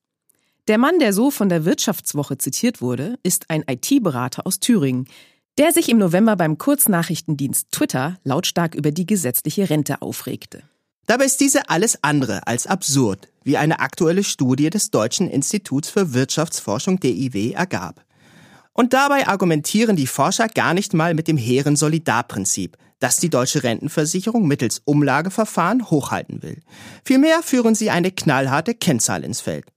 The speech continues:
Speaker 2: Und das ist ausgerechnet die Rendite.
Speaker 1: Die Jahresrenditen auf die Beiträge fallen mit zwei Komma neun bis drei Komma sechs Prozent pro Jahr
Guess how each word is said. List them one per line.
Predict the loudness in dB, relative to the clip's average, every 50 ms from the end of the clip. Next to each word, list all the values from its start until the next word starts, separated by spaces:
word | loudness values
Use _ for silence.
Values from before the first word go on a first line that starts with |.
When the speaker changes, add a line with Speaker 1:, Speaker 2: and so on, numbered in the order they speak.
| _
Speaker 2:
Und | _ -4 0 0
das | 0 0 0
ist | -2 -4 -6 -4 _
ausgerechnet | -2 -2 0 -2 -2 -2 -2 -4 -2 -2 -2 -4 -2
die | -2 -4 0
Rendite. | 0 0 0 0 0 -2 -2 -4 -10 -14 _ _ _ _ _ _ _ _ _ _ _ _ _
Speaker 1:
Die | 4 4
Jahresrenditen | 6 4 4 4 2 2 2 4 2 2 4 2 -2 0 0 0
auf | 0 -2 -2 -2
die | -4 -2
Beiträge | 2 2 2 2 2 -2 -6 -4 -4 0 0 -2
fallen | -2 -2 -2 -2 0 2 0
mit | 0 0 -2
zwei | 0 0 0 -2
Komma | -2 -4 -4 -2 -2 0
neun | 0 0 2 2 2 2
bis | 4 2 0 0
drei | 0 -4 -4
Komma | -2 -2 -2 -2 0
sechs | 0 -2 -2 -2 -8 -8
Prozent | -6 -6 -4 -2 -2 -2 -2 -2 -4 -6
pro | -8 -6 -4
Jahr | -4 -4 -4 -4 -4 -4 -4